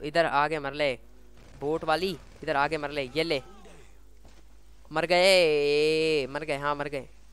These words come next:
यार ये क्या चल रहा है भाई? एक और बंदा मारने का है। आ रहा हूँ मैं। एक और बंदा मारने का, अबे थोड़ा सा आगे जाने का था यार।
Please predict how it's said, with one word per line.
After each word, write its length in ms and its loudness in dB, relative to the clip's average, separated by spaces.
यार 240 6
ये 100 -2
क्या 280 4
चल 180 0
रहा 120 2
है 60 -4
भाई? 520 0
एक 160 2
और 200 6
बंदा 300 4
मारने 320 0
का 100 2
है। 260 -2
आ 160 2
रहा 100 2
हूँ 80 -8
मैं। 140 -6
एक 120 -8
और 180 -2
बंदा 240 -6
मारने 220 -4
का, 80 -6
अबे 120 -6
थोड़ा 180 -6
सा 120 -6
आगे 200 -4
जाने 280 -10
का 140 -8
था 220 -6
यार। 380 -4